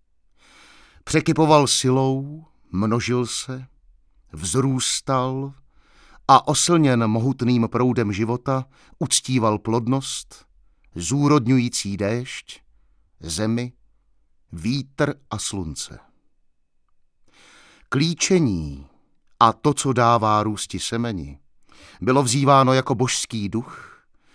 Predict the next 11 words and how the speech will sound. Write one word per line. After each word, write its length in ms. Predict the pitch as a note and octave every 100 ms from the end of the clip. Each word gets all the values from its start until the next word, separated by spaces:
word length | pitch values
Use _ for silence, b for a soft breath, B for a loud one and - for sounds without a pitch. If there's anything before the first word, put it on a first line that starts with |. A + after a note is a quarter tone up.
| b b
a 80 | -
život 340 | A2 D3+ D#3 -
obnovující 720 | D3 C#3+ C#3 C#3+ C#3 - C#3
se 180 | - B2+
v 60 |
lůnech 640 | G2 B2 B2+ C3+ C3+ - - _ _ -
vyvýšil 840 | E2 B2+ D3 D#3+ - - D#3 D#3
pak 260 | - C#3+ -
před 280 | - A#2+ -
ostatními 720 | A#2 - A2+ - A2+ A2+ A2
matky. 500 | F#2+ - - C2+